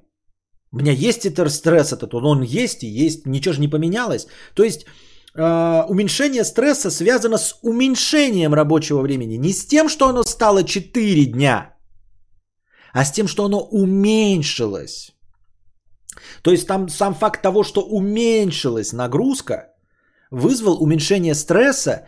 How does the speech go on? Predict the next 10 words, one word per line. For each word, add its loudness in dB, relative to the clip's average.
и 4
увеличение 0
удовольствия 0
от, -10
э, -4
того, -2
что -8
у -6
тебя -4
есть. -10